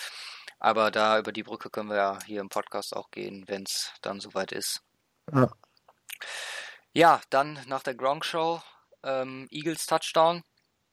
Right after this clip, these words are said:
Speaker 1: Äh,
Speaker 2: Und das
Speaker 1: elf
Speaker 2: ist der beste Touchdown des Qu-, äh, des Super Bowls gewesen.
Speaker 1: Ah, okay, ja, in die Triple Coverage. Elf
Speaker 2: Jung.
Speaker 1: Plays, fünfundachtzig Yards,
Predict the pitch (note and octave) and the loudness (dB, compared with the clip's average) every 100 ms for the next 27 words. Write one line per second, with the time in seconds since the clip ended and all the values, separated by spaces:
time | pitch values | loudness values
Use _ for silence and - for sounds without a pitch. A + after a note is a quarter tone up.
0 | - - - _ C3 B2+ B2+ B2+ B2+ B2+ | -14 -14 -16 _ 2 4 4 4 2 10
1 | C#3+ C#3 C#3 - C3 A#2+ A#2 - B2 B2+ | 12 12 8 10 10 10 8 8 10 10
2 | - - A#2 A2+ G#2+ - - A2+ A#2 A2+ | 10 10 8 8 2 2 2 8 10 12
3 | A2+ A2 - - A#2 B2+ A#2 A#2 A#2+ A#2 | 12 8 2 0 2 2 4 6 8 6
4 | - A#2 A#2+ A#2 A2+ B2+ C3+ A#2+ C3 G#2+ | 4 6 8 8 6 6 6 6 0 -2
5 | G#2 A2+ A2 G#2+ G#2 G#2 - C3 A#2 - | 2 4 4 4 -4 -10 -8 -8 -8 -6
6 | G2+ G2+ G#2 - - - C3+ D3 A#2+ B2 | -6 -6 -8 -12 -16 -4 -2 4 10 10
7 | D3 C#3+ - - D3+ D3+ C#3 - C3 B2 | 8 0 -4 -6 -8 0 0 0 -6 0
8 | B2 B2+ - - | 2 2 0 -2